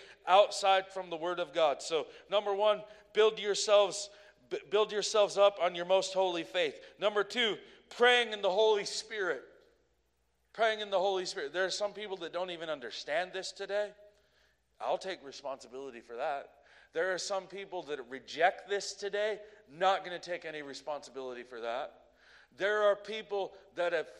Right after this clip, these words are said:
forgotten this today, and it just needs to be stirred up inside of them.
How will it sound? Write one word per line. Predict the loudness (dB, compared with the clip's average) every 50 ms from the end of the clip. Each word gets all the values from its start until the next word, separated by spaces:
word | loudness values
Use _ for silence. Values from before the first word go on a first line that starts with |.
| -20 -16 -8
forgotten | -6 -6 -6 -6 -2 4 6 6 6 6 4 0 -8 -16 -12 -6
this | -6 -6 -6 -6 -10
today, | -12 -12 -14 -8 -6 -6 -6 -6 -8 -10 -12 -14 _ _ _ _ _ _ _ -14
and | -12 -12
it | -12 -12 -10
just | -10 -10 -10 -10 -12
needs | -12 -12 -12 -12
to | -14 -14
be | -14 -12
stirred | -12 -12 -10 -10 -8 -6 -2 -2
up | -2 -4 -4
inside | -14 -16 -14 -8 -4 -4 -4 -4 -4
of | -8 -12 -14
them. | -16 -16 -16